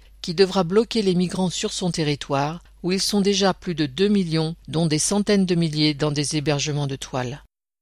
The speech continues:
Toutes ces mesures odieuses n'empêcheront pas des gens désespérés de tout tenter pour sauver leur vie ou celle de leurs enfants,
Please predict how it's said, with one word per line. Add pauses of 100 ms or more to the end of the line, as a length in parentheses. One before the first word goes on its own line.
(440)
Toutes
ces
mesures
odieuses
n'empêcheront
pas
des
gens
désespérés
de
tout
tenter
pour
sauver
leur
vie
ou
celle
de
leurs
enfants,